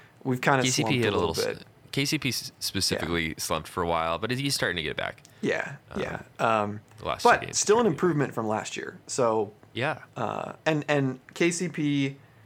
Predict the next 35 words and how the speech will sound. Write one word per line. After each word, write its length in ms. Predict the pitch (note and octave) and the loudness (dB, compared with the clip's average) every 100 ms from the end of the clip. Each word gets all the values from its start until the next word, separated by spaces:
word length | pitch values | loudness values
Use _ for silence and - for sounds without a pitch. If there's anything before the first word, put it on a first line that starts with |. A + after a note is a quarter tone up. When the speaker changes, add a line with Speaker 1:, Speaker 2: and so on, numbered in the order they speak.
| - - | -20 -8
Speaker 1:
LeBron, 580 | C3 A#2+ B2 A#2+ A#2 A#2+ - | -2 2 4 4 2 0 -2
A 140 | B2 | -2
C, 320 | A#2+ C3 A#2+ | -2 -2 -2
and 100 | G#2 | -2
Kuz 300 | - A#2+ G#2+ | -4 -4 -2
are 120 | G2+ - | -2 -2
all, 380 | G#2+ G#2 G2+ - _ - - - - _ _ - _ _ - | -2 -2 -4 -8 _ -20 -20 -20 -20 _ _ -20 _ _ -10
uh, 280 | G1+ G1+ - | -6 -6 -4
sorry, 220 | C3 F#2 | -4 -4
Kuz 300 | - E3 C#3 | -2 0 0
is, 120 | A#2+ A2 | -2 -6
like, 100 | - | -8
thirty-eight 420 | - - - - | -6 -6 -6 -10
percent, 320 | - - - - - | -10 -10 -10 -8 -2
but 200 | A2+ - - - | -2 -4 -14 -6
those 120 | D#3 D3 | 0 2
other 120 | C#3+ | 4
Speaker 2:
Okay. 100 | B2+ | 4
Speaker 1:
guys 120 | A2+ | 2
are 80 | A2 | 0
all 120 | G#2 | 0
over 140 | G2+ G#2 | -2 -4
forty 340 | - - - | -8 -8 -8
still. 400 | - - - - | -10 -8 -8 -6
And 120 | D#3 E3 | -4 -2
A 140 | F3 | 0
D 180 | C#3+ A#2+ | 2 2
will 100 | G#2+ | 0
Speaker 2:
Great. 140 | - - - - - - | -2 -12 -16 -20 -20 -12
Speaker 1:
get 200 | - - | -8 -6
it. 180 | - | -8
He's 380 | B2 G#2 G#2+ - - - | -8 -10 -10 -12 -16 -18
fine. 420 | - - - - - | -12 -8 -8 -10 -10
Speaker 2:
Totally. 380 | C2 C2 C2 - - - - | -6 -4 -6 -8 -14 -20 -4
Speaker 1:
Um, 400 | B2+ B2 A2+ A2 | 0 2 2 0